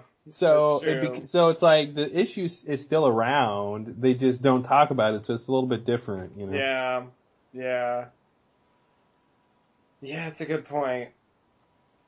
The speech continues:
Speaker 2: But yeah, I think there's, there's, like, a huge missing piece there.
Speaker 1: Yeah.
Speaker 2: Um, that would, if, if they, if they really want me to care about this storyline,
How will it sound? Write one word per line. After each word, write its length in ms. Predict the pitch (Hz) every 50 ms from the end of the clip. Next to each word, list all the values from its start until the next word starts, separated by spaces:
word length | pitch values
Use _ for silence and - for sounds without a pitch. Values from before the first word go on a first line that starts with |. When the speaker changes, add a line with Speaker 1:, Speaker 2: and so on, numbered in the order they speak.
| _ _ _ _ _ _ _
Speaker 2:
But 200 | 151 170 180 165
yeah, 220 | 170 185 180 165 160
I 40 | 170
think 380 | - 214 214 208 202 - - - 147 160
there's, 320 | 175 196 202 196 196 -
there's, 340 | 160 - 185 196 214 220 220
like, 180 | 226 214 -
a 80 | 202 185
huge 920 | 185 - - - 185 180 180 170 165 160 160 156 139 123 - - - - _ -
missing 480 | 151 151 147 139 139 - 151 127 127
piece 340 | 127 131 131 120 113 113 -
there. 640 | _ - 50 - - - - 120 - 58 62 - - _ _ _ _ _ _ _ _ _
Speaker 1:
Yeah. 220 | - 110 101 98 95 95 95 -
Speaker 2:
Um, 680 | 143 139 131 131 127 123 123 120 120 123 131 135 - _ _ _ _ _ 143
that 440 | 135 156 143 139 135 135 127 - - _ _ _ _ _ _ _
would, 540 | 151 147 139 147 151 151 139 135 135 135 - - - _ _ _ _ _ _ _ _ _ _ _ _ _ _ -
if, 320 | 180 196 208 202 214 - -
if 160 | 214 208 -
they, 200 | 208 190 185 170
if 260 | 156 - 170 156 -
they 100 | 170 151
really 380 | 139 127 139 160 175 165 165 156
want 260 | 151 151 143 135 139
me 80 | 135
to 80 | 131 127
care 300 | 127 - 143 127 120 120
about 220 | 117 120 110 110
this 220 | 120 113 107 - -
storyline, 720 | 135 123 50 - 52 60 60 58 65 64 64 64 69 71